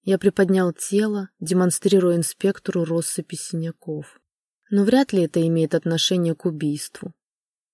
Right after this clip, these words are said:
С каждым словом изо рта вырывалось облачко пара, но холода я не ощущал. Исчезло и отвращение, испытываемое к женщине.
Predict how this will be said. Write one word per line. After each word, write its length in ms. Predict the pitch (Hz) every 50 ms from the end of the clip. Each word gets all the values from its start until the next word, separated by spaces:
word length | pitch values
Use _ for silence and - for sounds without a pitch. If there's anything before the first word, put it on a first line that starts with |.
| _ _ -
С 60 | -
каждым 400 | - 190 185 180 165 165 170 160
словом 560 | - - - 175 180 202 220 202 196 175 170
изо 180 | 165 156 175 170
рта 260 | - _ - 196 190
вырывалось 600 | 180 180 170 175 165 165 175 170 170 160 - -
облачко 460 | 180 170 160 170 165 - - - 175 -
пара, 500 | - - 170 156 151 160 156 165 - - _ _ _ _ _ _ _ _
но 120 | - 190 190
холода 400 | - - 208 196 185 175 160 170
я 160 | 170 170 165
не 140 | 170 170 170
ощущал. 680 | 165 - - 185 170 - - - 175 165 156 156 170 - _ _ _ _ _ _ _ _ _
Исчезло 520 | - 190 - - - 233 233 208 208 202
и 20 |
отвращение, 1000 | 190 180 - 185 185 180 170 - - - - 208 214 220 214 202 180 170 165 -
испытываемое 800 | - - - _ 185 180 - 175 156 165 165 160 160 160 160 160
к 60 | 156
женщине. 720 | 151 151 156 156 156 160 156 - - - 180 175 170 175